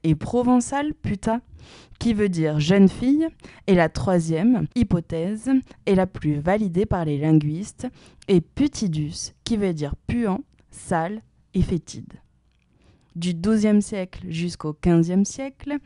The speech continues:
l'insulte signifie donc puant et désigne les personnes mauvaises, viles, odieuses et méchantes,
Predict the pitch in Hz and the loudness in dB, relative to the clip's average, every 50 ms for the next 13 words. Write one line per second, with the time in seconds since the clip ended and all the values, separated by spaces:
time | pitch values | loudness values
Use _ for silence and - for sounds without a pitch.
0 | _ - - - - - - - 233 240 254 262 - - - 208 180 170 - - | _ -20 -20 -20 -20 -18 -6 0 2 4 4 4 2 -2 -4 -6 -6 -4 -2 -2
1 | 160 151 - - 220 233 220 214 214 - - 160 160 147 147 143 139 - - - | -2 -2 -2 2 4 6 6 6 4 2 -2 -6 -2 0 0 0 0 0 -4 -8
2 | - _ - - 285 269 202 190 254 - _ _ - - _ _ - 349 285 233 | -8 _ 2 4 4 4 4 2 0 -4 _ _ -20 -20 _ _ -2 0 2 4
3 | 220 202 180 160 156 156 156 151 151 151 160 170 - 208 226 - - - - 160 | 4 2 2 4 4 4 6 4 4 2 0 -2 -2 -2 -4 -4 -6 -4 -2 0
4 | 143 139 139 143 - 147 165 196 247 262 226 170 139 151 226 262 269 294 294 - | 0 0 0 0 2 4 8 8 8 8 6 2 0 -2 -4 -6 -6 -8 -12 -12
5 | _ _ _ _ _ - - 175 170 175 170 185 226 254 262 240 - - - - | _ _ _ _ _ -6 -4 -2 0 0 0 0 -2 -4 -6 -8 -12 -18 -20 -20
6 | - _ - 269 254 196 180 202 240 247 233 196 180 165 156 - - - - - | -4 _ 4 4 4 4 2 0 0 2 2 2 2 2 0 -2 -6 -10 -12 -14
7 | - - - - | -16 -20 -20 -20